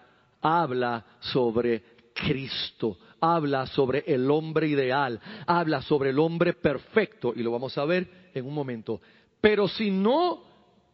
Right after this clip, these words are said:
aplicamos de esa manera, entonces el escritor, no entenderíamos lo que el escritor de los Hebreos está interponiendo cuando presenta el Salmo ocho. ¿Por qué él está presentando el Salmo ocho en esta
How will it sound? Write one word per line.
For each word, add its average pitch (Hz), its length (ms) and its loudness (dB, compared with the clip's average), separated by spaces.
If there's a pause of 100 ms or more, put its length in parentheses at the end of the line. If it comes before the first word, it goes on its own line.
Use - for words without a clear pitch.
(240)
aplicamos 269 880 0 (200)
de 208 300 4
esa 302 220 0
manera, 202 680 -2 (380)
entonces 160 360 -2
el 185 80 2
escritor, 160 380 -4
no 170 120 0
entenderíamos 175 1000 -2
lo 143 160 -2
que 147 100 -2
el 139 60 -2
escritor 139 400 -4
de 170 80 -2
los 175 160 -2
Hebreos 170 300 0
está 165 320 -2
interponiendo 156 1080 -2 (300)
cuando 139 480 -2 (240)
presenta 190 560 0
el 156 80 -4
Salmo 156 580 -2
ocho. 208 240 -6
¿Por - 140 -12
qué - 140 -4
él 285 60 -4
está 240 160 -8
presentando 190 380 -4
el 165 80 -4
Salmo 185 560 -2
ocho 139 380 -2 (320)
en 156 180 -2
esta 202 720 0